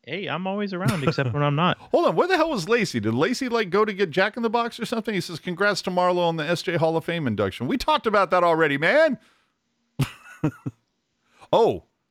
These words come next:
Speaker 2: there we go. Michael Molasses, noted Nieto fan.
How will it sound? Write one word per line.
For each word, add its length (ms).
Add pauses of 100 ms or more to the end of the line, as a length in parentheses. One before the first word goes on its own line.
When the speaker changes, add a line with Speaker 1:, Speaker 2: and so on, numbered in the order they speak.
(280)
Speaker 2:
there 220
we 140
go. 240
Michael 420
Molasses, 880 (640)
noted 380
Nieto 520
fan. 440